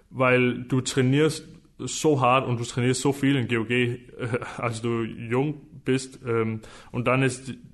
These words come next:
diese, wenn du von Jugendspieler zu Profi gehst, da, diese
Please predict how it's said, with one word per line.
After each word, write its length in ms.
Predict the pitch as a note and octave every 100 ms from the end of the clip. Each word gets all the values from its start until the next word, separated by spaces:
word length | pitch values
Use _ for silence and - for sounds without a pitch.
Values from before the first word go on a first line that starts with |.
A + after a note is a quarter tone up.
| _
diese, 680 | C3+ C3 B2+ B2+ A#2 A2+ A2+ - - - - - - - - - _ -
wenn 280 | B2+ B2 C3
du 420 | B2+ B2+ A2 -
von 480 | B2+ - B2+ B2+ C3
Jugendspieler 920 | D3 D3 F3 E3+ C3 C#3 B2+ B2+ A#2+ A#2
zu 180 | - B2
Profi 420 | A2 C#3+ D#3 D3+
gehst, 380 | - B2+ C3+ -
da, 140 | C3
diese 880 | C3+ C3 C#3 C3 B2+ A#2+ A#2 A#2 A2